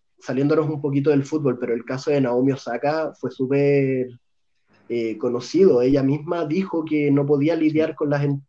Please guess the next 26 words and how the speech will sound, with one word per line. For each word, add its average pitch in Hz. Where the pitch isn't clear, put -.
con 131
las, 123
eh, 123
ruedas 135
de 123
prensa. 160
El 120
tema 139
de 135
las 127
redes 139
sociales 139
también 120
le 156
estaba 143
afectando 143
mucho. 156
Es 131
algo 147
que 156
pasa -
y 117
hay 135
que 151
saber 151
gestionarlo. 104